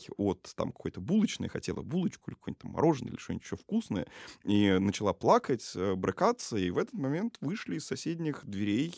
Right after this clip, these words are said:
э, местные там работяги, начали этого папу спрашивать: «А твоя ли это дочь? А всё ли нормально, э, девочка? А как зовут этого м-, мужчину? Назови его». Э, вот, и так далее. То есть это вот, э, м, процессы, которые на самом деле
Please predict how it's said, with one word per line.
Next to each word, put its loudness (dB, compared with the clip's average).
э, 0
местные 0
там -6
работяги, 0
начали 0
этого -4
папу -4
спрашивать: 4
«А 4
твоя 6
ли 2
это 0
дочь? -2
А 0
всё -4
ли 2
нормально, 2
э, -2
девочка? 0
А 0
как 10
зовут 6
этого 2
м-, 4
мужчину? 0
Назови 2
его». 0
Э, 4
вот, 4
и 0
так 4
далее. 6
То -12
есть -6
это 6
вот, 0
э, -4
м, 4
процессы, 0
которые 0
на 0
самом 2
деле -2